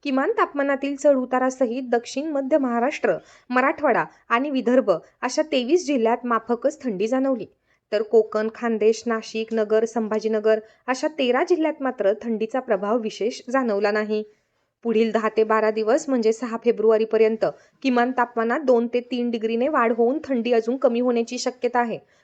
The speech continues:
परंतु एका पाठोपाठ मार्गस्थ होणाऱ्या पश्चिमी झंझावतामुळे अजूनही फेब्रुवारीमध्ये थंडीची शक्यता आहे. त्यामुळे महाराष्ट्रातून थंडी कायमची गायब झाली आहे असे नाही. तर सध्या महाराष्ट्रात पावसाची शक्यता नाही.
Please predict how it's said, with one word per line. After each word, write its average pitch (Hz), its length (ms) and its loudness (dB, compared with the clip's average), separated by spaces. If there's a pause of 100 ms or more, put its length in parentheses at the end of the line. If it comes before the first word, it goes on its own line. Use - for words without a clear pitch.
(140)
परंतु 247 340 2
एका 233 240 0
पाठोपाठ 262 560 0
मार्गस्थ 240 440 0
होणाऱ्या 233 400 0
पश्चिमी 240 500 0
झंझावतामुळे 240 840 2 (280)
अजूनही 254 540 2
फेब्रुवारीमध्ये 277 720 2
थंडीची 240 400 -4
शक्यता 220 440 -2
आहे. 240 240 -2 (400)
त्यामुळे 302 380 2
महाराष्ट्रातून 247 800 -2
थंडी 226 240 -2
कायमची 226 580 -4
गायब 214 320 0
झाली 233 280 -4
आहे 202 260 -4 (300)
असे 214 220 -2
नाही. 196 340 -4 (400)
तर 196 80 0
सध्या 208 360 -2
महाराष्ट्रात 214 520 -4
पावसाची 233 540 -2
शक्यता 233 440 -2
नाही. 233 300 -2